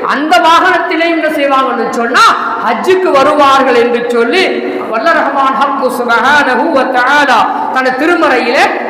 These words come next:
அந்த செய்தியை சொல்லித் தரதை நாம் பார்க்கிறோம். ஆக இப்ராஹிம் அலைஹிஸ்ஸலாம் அவங்களுக்கு அல்லாஹ் என்ன செஞ்சான்னு சொன்னா, "ஹஜ்ஜுக்கு அழைப்பு கொடுங்கள்" என்று சொன்னான்.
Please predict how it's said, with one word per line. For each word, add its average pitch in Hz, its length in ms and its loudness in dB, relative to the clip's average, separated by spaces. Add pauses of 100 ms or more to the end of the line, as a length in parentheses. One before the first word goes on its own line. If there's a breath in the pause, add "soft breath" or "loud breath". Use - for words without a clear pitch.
(160)
அந்த 233 140 -4
செய்தியை 339 440 -2
சொல்லித் 320 380 0
தரதை 277 200 2
நாம் 269 200 0
பார்க்கிறோம். 220 720 -2
ஆக 294 140 0
இப்ராஹிம் 320 580 2
அலைஹிஸ்ஸலாம் 277 420 0
அவங்களுக்கு 247 480 0
அல்லாஹ் 262 280 0
என்ன 269 260 -2
செஞ்சான்னு 226 480 -2
சொன்னா, 202 280 -2 (640)
"ஹஜ்ஜுக்கு 339 720 0
அழைப்பு 359 600 0
கொடுங்கள்" 285 460 0
என்று 254 360 -4
சொன்னான். 180 340 -4